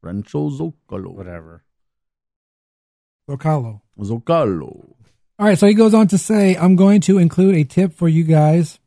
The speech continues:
Speaker 3: and the rest of the Mouse Power listeners."
Speaker 2: Uh-oh.
Speaker 1: Let's hear it.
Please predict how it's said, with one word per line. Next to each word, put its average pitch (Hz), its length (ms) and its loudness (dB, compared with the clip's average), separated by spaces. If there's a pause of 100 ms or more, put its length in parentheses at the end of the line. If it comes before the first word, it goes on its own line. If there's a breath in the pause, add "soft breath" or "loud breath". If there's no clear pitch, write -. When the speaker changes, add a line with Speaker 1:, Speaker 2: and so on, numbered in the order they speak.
(560)
Speaker 3:
and 156 140 2
the 143 80 2
rest 156 240 2
of 160 80 -2
the 151 60 2
Mouse 135 260 0
Power 139 220 0
listeners." 107 640 -4 (120)
Speaker 2:
Uh-oh. 104 400 -8
Speaker 1:
Let's 82 200 -12
hear 76 180 -8
it. 71 100 -16